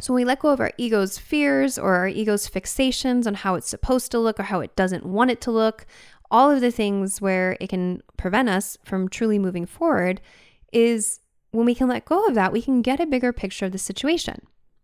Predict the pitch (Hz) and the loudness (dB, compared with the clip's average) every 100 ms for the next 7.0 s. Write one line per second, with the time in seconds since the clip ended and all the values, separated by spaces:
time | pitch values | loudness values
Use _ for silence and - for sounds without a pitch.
0 | 214 208 202 196 - 185 175 190 180 175 | -2 0 0 -2 -4 -6 -4 -4 -2 2
1 | 302 320 311 - 277 277 220 - 311 403 | 4 6 4 2 0 2 -2 -2 -2 -2
2 | 220 185 185 185 185 - 202 208 208 196 | 0 2 4 2 -2 -2 2 4 2 -2
3 | - 202 196 - 185 180 220 302 196 175 | -4 -4 -4 -4 -4 0 0 2 2 0
4 | 202 - - - 202 190 202 190 185 196 | -4 -10 -20 -10 -4 -2 0 0 0 -2
5 | 175 180 180 - 262 - 196 185 - 214 | -2 -2 -4 0 0 0 -4 -4 -4 -4
6 | 254 294 196 180 180 - 233 285 202 202 | 0 2 2 2 -4 -4 0 2 2 0